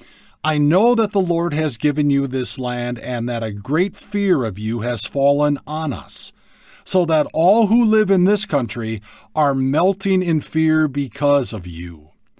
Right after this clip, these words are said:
We have heard how the Lord dried up the water of the Red Sea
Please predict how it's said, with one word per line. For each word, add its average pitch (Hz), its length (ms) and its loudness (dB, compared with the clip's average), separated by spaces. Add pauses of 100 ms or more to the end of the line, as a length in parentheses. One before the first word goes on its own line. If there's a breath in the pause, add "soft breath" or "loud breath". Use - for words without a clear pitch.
(580)
We 190 100 4
have 180 140 2
heard 220 280 2
how 151 140 0
the 135 80 -2
Lord 131 360 -2
dried 143 340 -2
up 147 160 -2
the 135 80 -4
water 135 520 0
of 110 100 -8
the 113 100 -6
Red 123 240 -6
Sea 131 480 -2